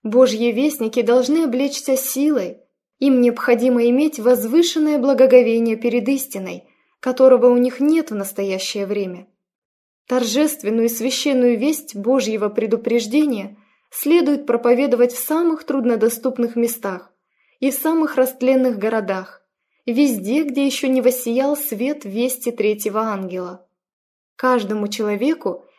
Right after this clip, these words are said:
необходимо дать последнее приглашение на брачную вечерю Агнца.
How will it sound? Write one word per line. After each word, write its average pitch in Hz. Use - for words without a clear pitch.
необходимо 294
дать 302
последнее 320
приглашение 247
на 220
брачную 247
вечерю 202
Агнца. 180